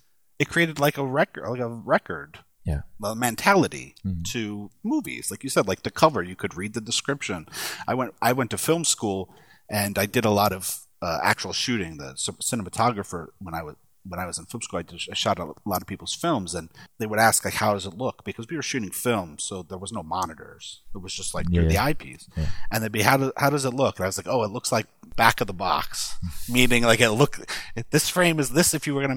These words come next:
Speaker 1: make this a V H S tape, this
Speaker 2: Mm-hmm.
Speaker 1: would be the one on the back of the box or side of the box. This was <laughs>
Speaker 2: Yeah, even
Speaker 1: like, the,
Speaker 2: smaller.
Speaker 1: <laughs> this is the, this is the frame that would be on the side of the box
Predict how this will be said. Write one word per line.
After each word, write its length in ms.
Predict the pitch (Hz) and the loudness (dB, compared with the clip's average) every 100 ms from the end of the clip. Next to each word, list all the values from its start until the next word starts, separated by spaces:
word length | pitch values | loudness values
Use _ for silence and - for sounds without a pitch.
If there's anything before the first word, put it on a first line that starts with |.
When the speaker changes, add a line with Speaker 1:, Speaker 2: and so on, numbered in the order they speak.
| 151 | 2
Speaker 1:
make 120 | 160 | 2
this 180 | 151 - | 0 -4
a 40 | |
V 200 | 127 131 | -4 2
H 200 | 127 131 165 | 2 4 4
S 160 | 139 | 4
tape, 220 | - 104 104 | 2 -2 0
this 140 | 117 | 0
Speaker 2:
Mm-hmm. 80 | 95 | 2
Speaker 1:
would 80 | 135 | 2
be 100 | 123 | 2
the 120 | 120 | 2
one 160 | 113 117 | 2 2
on 80 | 107 | 0
the 60 | 95 | 0
back 160 | 95 95 | 0 4
of 40 | 101 | 6
the 40 | - | 6
box 160 | - - | 6 2
or 160 | 156 143 | 2 0
side 380 | - - 160 151 | 2 4 6 4
of 60 | |
the 60 | 117 101 | 2 -2
box. 260 | 139 147 - | -4 -6 -10
This 180 | 120 - | -6 -2
was 200 | - - 190 - 240 | 0 4 4 8 8
<laughs> 320 | - 226 98 | 8 2 6
Speaker 2:
Yeah, 220 | 110 98 | 8 8
even 160 | 107 107 | 8 8
Speaker 1:
like, 120 | 147 | 10
the, 80 | 120 | 12
Speaker 2:
smaller. 200 | 110 78 - - | 10 8 4 4
Speaker 1:
<laughs> 220 | - 185 | 8 8
this 160 | 208 | 8
is 180 | 214 160 | 4 2
the, 240 | 165 156 - - - - | 2 2 0 -4 -8 6
this 180 | 190 208 | 8 8
is 140 | 233 175 | 6 0
the 80 | |
frame 260 | 160 175 170 | 2 4 6
that 100 | 151 | 4
would 100 | 135 131 | 2 2
be 40 | 131 | 2
on 100 | 120 | 2
the 80 | |
side 320 | - 156 147 135 | 2 4 6 4
of 60 | |
the 100 | 151 | 0
box 320 | 156 - - | -2 -2 -4